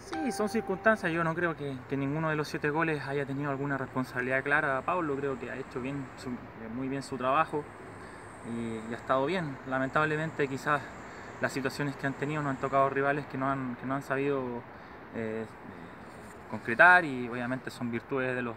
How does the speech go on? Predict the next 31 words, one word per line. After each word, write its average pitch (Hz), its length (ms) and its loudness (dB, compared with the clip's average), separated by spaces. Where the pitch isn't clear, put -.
de 120 100 -4
los 113 120 -8
mismos 123 320 -4
delanteros. 127 480 -2
Es, 160 140 -4
es 139 140 -4
bien 160 200 0
subjetivo 160 540 -2
eso, 160 300 -4
quizás 135 340 2
la 127 160 0
temporada 127 480 2
pasada, 127 600 4
eh, 107 380 -4
eh, 104 180 -8
quizás 123 240 0
nos 127 120 -2
llegaban, 123 440 4
eh, 104 180 -10
poquito, 180 460 0
pero, 113 960 0
eh, 104 220 -10
bueno, 113 180 -4
por 107 140 -8
circunstancias 117 680 -2
unas 123 300 -4
y 117 80 -2
otras 131 340 0
logramos 117 400 -2
obtener 117 240 -4
una, 117 320 -2